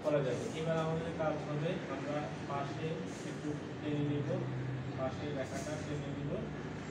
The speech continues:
টেনে নিয়ে যদি এই রেখাটা একটু বাঁকা হয় আমরা একটু, এ, সোজা করে নিতে পারবো সুবিধা মতো। হ্যাঁ, এবার যেটা করবো এই রেখাটা এখন আর দরকার নেই, এই রেখাটা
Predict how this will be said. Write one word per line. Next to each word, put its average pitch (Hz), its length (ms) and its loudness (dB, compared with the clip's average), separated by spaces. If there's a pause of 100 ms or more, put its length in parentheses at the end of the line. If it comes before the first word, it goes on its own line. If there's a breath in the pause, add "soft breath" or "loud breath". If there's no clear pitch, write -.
(200)
টেনে 151 340 6
নিয়ে 151 200 8 (1000)
যদি 165 320 2 (260)
এই 160 80 0 (100)
রেখাটা 160 360 2 (140)
একটু - 160 -6 (120)
বাঁকা 147 320 0
হয় 160 240 2
আমরা 147 160 0 (100)
একটু, 151 160 -2 (460)
এ, 135 40 -2 (140)
সোজা 147 260 -2
করে 151 220 0
নিতে 147 220 0
পারবো 147 200 0 (100)
সুবিধা 139 300 -4
মতো। 143 220 -2 (1160)
হ্যাঁ, 113 180 -2 (320)
এবার 165 220 6 (180)
যেটা - 200 -2 (100)
করবো 160 220 2 (260)
এই 175 80 2 (100)
রেখাটা 160 320 6 (200)
এখন 147 240 0
আর - 120 0
দরকার 147 300 0
নেই, 185 160 0
এই 147 40 -2 (240)
রেখাটা 147 260 -2